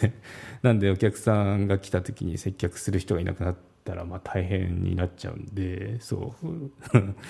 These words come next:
う。<laughs> 時は、あの、業種によって様々、その、なんだろう、例外っていうのはあるみたいですね。うん。そう、一斉に休憩を取らなくてもいい業種っていうのが八個あるのかな。うん。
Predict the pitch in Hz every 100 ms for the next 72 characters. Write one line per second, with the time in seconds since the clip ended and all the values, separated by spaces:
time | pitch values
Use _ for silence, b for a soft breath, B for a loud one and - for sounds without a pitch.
0 | 165 175 147 117 120 120 120 - 80 69
1 | 85 82 - 113 120 143 147 135 117 -
2 | 101 95 - - 143 - 101 95 82 -
3 | - - - - 90 85 - 127 127 -
4 | 110 95 - - _ _ _ _ 107 101
5 | 95 95 92 - 98 - - 95 90 92
6 | - - - - - - 101 - 110 -
7 | _ _ _ _ 98 92 87 87 - B
8 | B B B B - - 98 120 - -
9 | 151 151 147 147 139 131 139 127 113 -
10 | 92 92 104 98 95 92 92 - 92 -
11 | 92 90 90 87 85 85 95 - 127 -
12 | - - 98 - - 107 110 - _ -
13 | 110 92 92